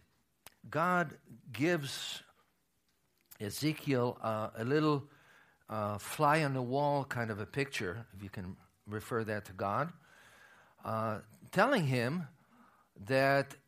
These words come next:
the people were secretly trying to, not trying, they were secretly, uh, worshiping false gods in Babylon,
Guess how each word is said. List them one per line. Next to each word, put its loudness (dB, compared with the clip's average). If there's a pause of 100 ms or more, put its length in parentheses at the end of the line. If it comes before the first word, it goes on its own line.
(160)
the -4
people 0 (1000)
were 0
secretly 0 (160)
trying 0
to, -2 (200)
not -2
trying, 2 (260)
they 2
were 2
secretly, -2 (500)
uh, -2 (100)
worshiping -4 (880)
false -6
gods 2
in -6
Babylon, -8